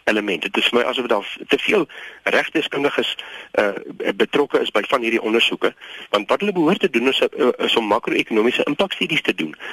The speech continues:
Dit mag dalk wees dat, uh, wanneer 'n redelike groot organisasie byvoorbeeld in 'n, uh, in 'n woongebied ingaan waar daar nou, uh, redelik baie me-, mense woon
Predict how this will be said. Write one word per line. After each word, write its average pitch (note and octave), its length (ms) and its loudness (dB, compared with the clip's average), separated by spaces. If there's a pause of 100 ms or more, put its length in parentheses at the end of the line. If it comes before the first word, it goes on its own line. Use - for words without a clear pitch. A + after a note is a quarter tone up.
(100)
Dit - 160 -2
mag - 280 0
dalk B2 280 0
wees C#3+ 360 0 (440)
dat, A2 180 2 (380)
uh, F#2+ 200 2
wanneer A2 360 0
'n G#2+ 40 -2
redelike A2 360 0
groot D3+ 420 0 (360)
organisasie A#2 840 0
byvoorbeeld G#2+ 460 0
in G#2+ 100 2
'n, G2+ 140 0 (480)
uh, G2 280 2 (800)
in - 140 2
'n F2+ 60 0
woongebied A2+ 460 -2
ingaan A#2 500 -2 (100)
waar F#2+ 320 0
daar G#2+ 120 2
nou, G2+ 280 -4
uh, F#2 100 2
redelik A2 500 0
baie G#2 200 0
me-, G2+ 200 -4
mense G#2 320 0
woon G#2 260 0